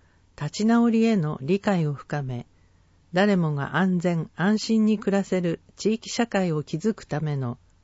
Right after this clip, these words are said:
全国的な運動です。今年は、保護司をはじめとする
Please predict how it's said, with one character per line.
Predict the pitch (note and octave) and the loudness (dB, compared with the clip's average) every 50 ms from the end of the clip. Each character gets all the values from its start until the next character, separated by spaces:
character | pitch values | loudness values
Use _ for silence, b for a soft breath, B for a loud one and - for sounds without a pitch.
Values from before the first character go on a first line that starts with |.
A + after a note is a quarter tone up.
| _ _ | _ _
全 | - D#3+ F3+ G3+ | -2 0 0 2
国 | G3+ - A#3 A3+ - - | 2 0 -2 -2 -2 -2
的 | - A3+ - - - | -2 -4 -2 -2 -2
な | G3+ G3+ - | -2 -2 0
運 | - F#3 F3+ F3 | 0 2 2 2
動 | E3+ E3+ D#3+ D#3 C#3+ | 2 0 0 0 -2
で | C3 B2+ C#3 | -4 -6 -8
す。 | - - - - _ _ _ _ _ _ _ _ _ _ _ _ _ _ _ _ _ _ _ _ _ _ _ _ _ _ _ _ - - | -8 -14 -18 -20 _ _ _ _ _ _ _ _ _ _ _ _ _ _ _ _ _ _ _ _ _ _ _ _ _ _ _ _ -12 -4
今 | - F3+ F3+ | -2 0 2
年 | - A3 A3 - - G3+ F#3 | 2 2 2 2 -2 -2 -2
は、 | E3+ F3 E3 - - - _ _ _ _ _ _ _ | -2 -4 -6 -6 -8 -14 _ _ _ _ _ _ _
保 | _ - F#3 F#3+ | _ -4 -2 2
護 | - B3 C4+ | 4 4 2
司 | C4+ - - E3 - - _ _ _ _ - | 2 0 -4 -6 -8 -8 _ _ _ _ -8
を | - | -8
は | F3 D#3 D#3+ F3+ | -6 -4 -4 -4
じ | - - F3 | -2 -2 -2
め | F#3 F3+ | -2 -2
と | E3+ - F3 | -2 -2 -4
す | E3 - D#3+ | -4 -4 -2
る | D3+ D#3 D3 - - | -2 -2 -2 -4 -6